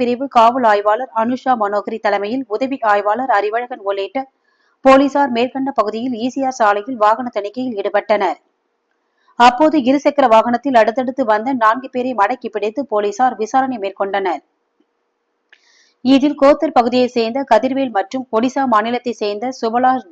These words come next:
ஜோஷி, கல்பாக்கம் பகுதியை சேர்ந்த சதாம் ஹுசைன், ஒடிசா மாநிலத்தை சேர்ந்த பூரான் ஆகியோர் என தெரியவந்தது. மேலும் அவர்கள் வந்த இருசக்கர வாகனத்தில் இருந்து ஆறு கிலோ கஞ்சா மற்றும் மற்ற இருவரிடமும்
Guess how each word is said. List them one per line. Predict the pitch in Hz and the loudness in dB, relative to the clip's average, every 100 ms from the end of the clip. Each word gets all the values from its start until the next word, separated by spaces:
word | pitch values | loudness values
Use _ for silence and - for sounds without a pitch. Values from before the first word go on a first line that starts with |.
| 202 | -2
ஜோஷி, | 196 190 269 - _ _ _ _ - | -2 -2 -8 -8 _ _ _ _ 4
கல்பாக்கம் | 247 247 277 285 240 | 4 4 0 0 0
பகுதியை | 226 240 226 | 0 0 -2
சேர்ந்த | 220 220 262 233 | -2 -2 -4 -2
சதாம் | 208 214 190 | 2 0 -2
ஹுசைன், | 190 262 269 226 | -6 -4 -4 -4
ஒடிசா | 247 277 262 214 | -2 0 2 2
மாநிலத்தை | 214 226 233 214 | 0 -4 -4 -6
சேர்ந்த | 214 220 254 220 | -6 -4 -6 -2
பூரான் | 240 254 247 214 208 | 0 0 0 0 0
ஆகியோர் | 247 247 202 | 0 -4 -4
என | 247 220 | -6 -8
தெரியவந்தது. | 202 208 196 202 190 156 _ _ _ _ _ _ _ - | -2 -2 0 -2 -4 -8 _ _ _ _ _ _ _ 0
மேலும் | 247 294 302 233 | 2 2 2 2
அவர்கள் | 226 233 233 240 | 2 2 2 0
வந்த | 269 233 | 0 -6
இருசக்கர | 247 262 240 220 208 | -8 -6 0 2 2
வாகனத்தில் | 208 214 - 269 208 | 0 -2 -4 -4 -2
இருந்து | 208 220 254 220 214 | -2 -2 -4 0 2
ஆறு | 240 254 | 2 -2
கிலோ | 254 220 | -4 -2
கஞ்சா | 202 208 247 208 | -2 0 -2 -2
மற்றும் | - 269 285 _ _ _ _ _ _ 226 | -6 -8 -8 _ _ _ _ _ _ 2
மற்ற | 240 247 302 214 | 2 2 -2 0
இருவரிடமும் | 262 269 233 240 269 | 0 0 -2 -4 -6